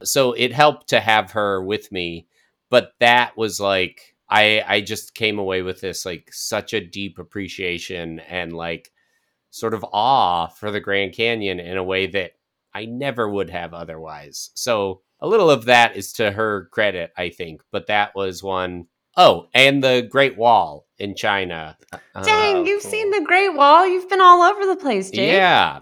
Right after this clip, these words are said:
Speaker 1: I, I, like, yeah, climbed some stairs of the Great Wall with my sister's dad, and that was something that was like, yeah, I mean,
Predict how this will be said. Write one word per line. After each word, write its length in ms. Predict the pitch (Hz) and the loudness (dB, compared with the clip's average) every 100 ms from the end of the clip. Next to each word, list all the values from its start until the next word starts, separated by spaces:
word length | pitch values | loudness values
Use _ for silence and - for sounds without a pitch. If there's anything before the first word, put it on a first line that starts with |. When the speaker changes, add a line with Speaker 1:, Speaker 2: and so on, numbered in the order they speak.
| - | 0
Speaker 1:
I, 540 | 110 117 120 123 117 - | 4 4 4 0 -8 -4
I, 180 | 95 107 | 0 0
like, 320 | 110 107 - | 0 -4 -4
yeah, 300 | 131 147 92 | 4 4 4
climbed 460 | 85 - 113 123 135 | 0 0 2 2 0
some 160 | 117 | -8
stairs 640 | 113 - 110 110 113 110 - | -6 -2 0 2 0 -2 -10
of 220 | 98 101 | -8 -6
the 80 | 104 | -6
Great 320 | 98 104 95 | -4 -6 -2
Wall 500 | 101 98 98 98 - _ _ _ - | 0 2 0 -2 -10 _ _ _ -20
with 100 | 90 | -4
my 120 | 104 | -2
sister's 480 | 107 101 - 101 - | -2 -8 -8 -8 -4
dad, 580 | 107 98 98 95 85 - | 0 2 2 0 -2 -6
and 680 | 92 90 90 90 87 87 85 - _ _ | -4 -4 -4 -6 -8 -10 -12 -18 _ _
that 320 | 113 120 120 | 4 4 4
was 220 | 117 113 - | 0 -2 -2
something 400 | 117 104 107 101 | -4 -2 -4 -4
that 120 | 87 | -6
was 200 | 95 101 | -8 -6
like, 360 | 92 85 - - | -4 -6 -10 -4
yeah, 300 | 185 120 - _ - | 0 0 -2 _ -2
I 140 | 123 | 0
mean, 400 | 120 113 113 104 | 0 -2 -6 -10